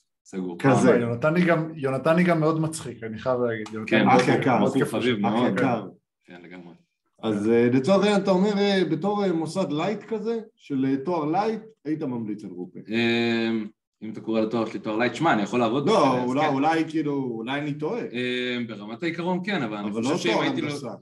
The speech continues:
Speaker 1: כן, ת-, כן, כן, אם אתה מסתכל על זה ככה, אז כן.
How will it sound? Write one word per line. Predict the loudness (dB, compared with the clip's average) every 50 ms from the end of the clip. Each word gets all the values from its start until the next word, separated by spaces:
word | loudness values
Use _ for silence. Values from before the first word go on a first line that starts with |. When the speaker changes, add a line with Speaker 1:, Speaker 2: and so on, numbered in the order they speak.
| _ _
Speaker 1:
כן, | -10 -8 -4 -4 -4 -4 -4
ת-, | -6 -10 -12 -14 _ _ _ _ _ _
כן, | -4 -2 -2 -2 -2 -6 -12 -20 _ _ _ _ _ _ _ _ _ _
כן, | _ -10 -10 -10 -10 -12 -12
אם | -10 -8
אתה | -8 -8
מסתכל | -8 -8 -10 -8 -4 -4
על | -2 -2
זה | -2 -2
ככה, | -2 -2 -2 -2 -4
אז | -8 -8 -10
כן. | -14 -18 -20